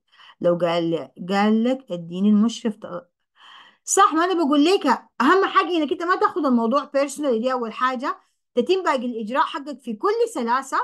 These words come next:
هو عايز يمشي يستنى في مكتب المدير، ح-، هيمشي المدير حيقول له بي-، "والله بيخلص الإجراء ده فلان الفلاني". آه،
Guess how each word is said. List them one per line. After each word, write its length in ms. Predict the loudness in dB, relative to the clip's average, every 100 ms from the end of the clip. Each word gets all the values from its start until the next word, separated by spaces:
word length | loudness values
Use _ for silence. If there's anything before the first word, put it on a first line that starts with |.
| -6 _ _ -6
هو 100 | 0
عايز 260 | 0 0 -4
يمشي 200 | -6 -8
يستنى 340 | -6 -6 -6
في 100 | -8
مكتب 200 | -8 -6
المدير، 420 | -2 -2 -2 -4 -6
ح-، 220 | -12 -8
هيمشي 240 | -6 -2
المدير 300 | -2 -2 -4
حيقول 320 | -6 -8 -4
له 120 | -2 -2
بي-، 160 | -6
"والله 340 | -8 -6 -6 -6
بيخلص 380 | -8 -10 -8
الإجراء 420 | -6 -6 -4 -6 -4
ده 100 | -8
فلان 280 | -6 -6
الفلاني". 600 | -6 -6 -6 -4 -4 -8 _ _ _ _ _ _ _ 0
آه، 140 | 0